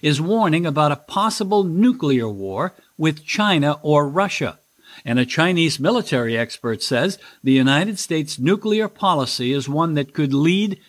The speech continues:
to a nuclear war. Of course, he's lying, but no one cares. The American commander says that the chances of having a nuclear war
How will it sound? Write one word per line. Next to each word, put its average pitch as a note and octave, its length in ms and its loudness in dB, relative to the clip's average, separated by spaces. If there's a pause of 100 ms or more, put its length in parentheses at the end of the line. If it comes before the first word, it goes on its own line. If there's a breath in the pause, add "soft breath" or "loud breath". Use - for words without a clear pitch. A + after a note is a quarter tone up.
(140 soft breath)
to F#3 160 4
a F#3+ 60 2
nuclear C#3+ 640 0
war. C#3+ 500 -2 (400)
Of D3 140 0
course, F3 380 0 (180)
he's E3+ 240 0
lying, C#3+ 640 2 (160)
but C3+ 160 -4
no D#3+ 140 4
one A2 200 0
cares. B2 720 -4 (420 loud breath)
The D3 140 2
American G3 480 0
commander D3 500 0
says A#2+ 460 -4
that C3+ 160 -8
the C3 80 -10
chances D3+ 640 -2
of C#3 140 -6
having C#3+ 320 0
a C3 40 2
nuclear F#3 540 2
war D#3 460 0